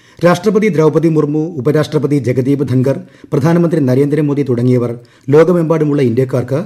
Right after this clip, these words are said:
ദീപാവലി ആശംസകൾ നേർന്നു. അനീതിയുടെ മേൽ നീതിയുടെയും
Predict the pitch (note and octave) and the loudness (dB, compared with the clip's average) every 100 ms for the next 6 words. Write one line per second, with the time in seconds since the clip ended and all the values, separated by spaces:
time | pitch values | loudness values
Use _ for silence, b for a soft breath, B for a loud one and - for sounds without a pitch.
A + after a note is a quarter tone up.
0 | - b B2+ D#3 E3+ E3+ E3+ D3 A#2 B2+ | -10 b 0 0 0 -2 -2 -2 -2 -4
1 | B2 B2+ A2 A#2 A#2+ A#2 A#2+ B2+ - b | -4 -2 -2 -2 0 0 -2 -4 -10 b
2 | b b b D#3+ F#3+ A3 A3+ G3 F#3+ F#3 | b b b 2 4 2 2 2 2 2
3 | F#3+ C#3 D3 D#3+ E3 D#3 D#3+ D#3+ | 0 0 0 0 0 0 0 -4